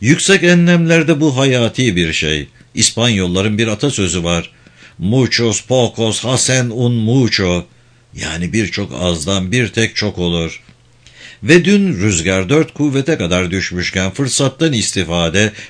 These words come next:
bir sürü küçük rezil şeyi denize attım. Halbuki bunların tümü iki ay öncesine kadar benim için çok kıymetliydi. Ordunun bir kutu bisküvisi, on beş kilo, bir kutu kondanse süt,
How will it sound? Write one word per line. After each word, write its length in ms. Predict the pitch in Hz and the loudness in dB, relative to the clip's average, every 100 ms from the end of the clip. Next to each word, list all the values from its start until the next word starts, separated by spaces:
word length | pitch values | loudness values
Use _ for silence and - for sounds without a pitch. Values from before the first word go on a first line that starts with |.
| - | 0
bir 220 | 135 202 | 2 2
sürü 300 | - 170 170 | 0 0 0
küçük 400 | 165 143 165 160 | 0 -4 -4 -2
rezil 400 | 120 135 139 156 | 0 2 2 0
şeyi 360 | - 135 135 110 | -2 -2 0 0
denize 320 | 113 104 98 | 0 0 0
attım. 540 | 104 90 - 87 82 - _ - - | 0 -2 -2 -2 -2 -6 _ -20 -14
Halbuki 440 | - 156 196 175 165 | 2 4 4 0 2
bunların 420 | 175 175 175 160 | 4 4 4 2
tümü 300 | - 170 107 | 0 0 0
iki 300 | 120 - 156 | 0 -2 0
ay 140 | 104 | 0
öncesine 520 | 117 110 113 110 113 113 | 0 -2 -2 -2 -2 -2
kadar 360 | 80 98 95 | 0 -2 0
benim 240 | 127 139 127 | -2 0 -2
için 260 | - 135 | -2 -4
çok 300 | 101 117 117 | 0 -2 -2
kıymetliydi. 920 | - 104 92 92 - 92 85 85 82 82 _ _ _ - - - | 0 0 2 -2 -2 -2 0 -2 -4 -8 _ _ _ -20 -16 2
Ordunun 560 | 160 190 180 196 185 | 4 6 4 2 2
bir 200 | 160 208 | 2 0
kutu 320 | 175 165 175 143 | 0 0 0 2
bisküvisi, 680 | 143 - 127 113 104 101 98 | 0 0 0 0 2 0 -2
on 260 | - 131 120 | -4 -2 2
beş 200 | 107 - | 0 0
kilo, 340 | 98 92 87 82 - - _ | -2 0 -2 -4 -14 -20 _
bir 260 | 113 196 175 | 2 4 2
kutu 320 | 170 175 175 | -2 0 0
kondanse 640 | 143 151 135 143 139 156 | 2 0 2 2 2 0
süt, 240 | 135 104 | 0 0